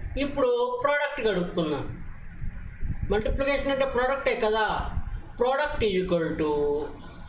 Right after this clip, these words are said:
two by eleven into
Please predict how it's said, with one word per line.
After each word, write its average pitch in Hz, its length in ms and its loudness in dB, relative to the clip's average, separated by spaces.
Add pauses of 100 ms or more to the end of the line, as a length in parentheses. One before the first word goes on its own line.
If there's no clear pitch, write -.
(880)
two 302 220 2 (320)
by 294 140 4 (160)
eleven 190 680 4 (880)
into 139 460 0